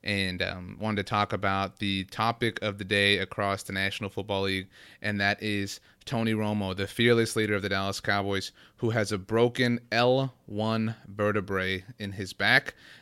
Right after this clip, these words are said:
Uh, it's the result of a hit he sustained on the third play against the Seahawks on Thursday's preseason action.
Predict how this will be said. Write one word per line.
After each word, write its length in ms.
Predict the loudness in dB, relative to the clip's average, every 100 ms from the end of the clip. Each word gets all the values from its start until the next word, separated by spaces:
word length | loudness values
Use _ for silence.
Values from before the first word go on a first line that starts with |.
| -8
Uh, 200 | -4 -4
it's 100 | -4
the 100 | -4
result 360 | -2 0 0 0
of 100 | -2
a 60 |
hit 200 | 0 0
he 80 | -2
sustained 400 | -4 -4 -2 0
on 80 | -2
the 60 |
third 500 | -2 4 6 6 2
play 500 | -8 -2 0 0 -2 -4 -14 -8
against 320 | -4 -4 -6
the 80 | -10
Seahawks 680 | -4 -2 -2 -2 -4 -4
on 140 | -6 -2
Thursday's 480 | 0 0 -2 -4
preseason 480 | -4 -6 -6 -6 -4
action. 480 | -2 0 -2 -4